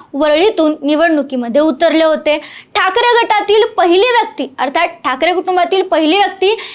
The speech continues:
निवडणूक लढत असल्याने राज ठाकरे यांनी त्यांच्या विरोधात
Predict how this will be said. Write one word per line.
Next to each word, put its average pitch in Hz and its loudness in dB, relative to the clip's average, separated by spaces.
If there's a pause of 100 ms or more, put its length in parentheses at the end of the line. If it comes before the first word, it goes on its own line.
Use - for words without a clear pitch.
निवडणूक 453 2
लढत 453 2
असल्याने 381 0
राज 311 -2
ठाकरे 330 0
यांनी 311 0
त्यांच्या 302 -2
विरोधात 277 2